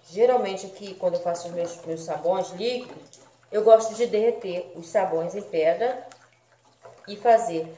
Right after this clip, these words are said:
porque fica muito, muito, muito mais potente. Sinceramente, eu prefiro fazer assim.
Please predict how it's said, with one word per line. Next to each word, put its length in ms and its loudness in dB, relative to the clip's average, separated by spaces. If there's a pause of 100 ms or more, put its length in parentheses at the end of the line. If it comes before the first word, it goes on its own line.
porque 240 -6
fica 260 -8
muito, 680 0
muito, 300 -2
muito 260 -4
mais 200 -8
potente. 540 -8 (1300)
Sinceramente, 840 0
eu 60 -10
prefiro 380 -10
fazer 260 0
assim. 340 -6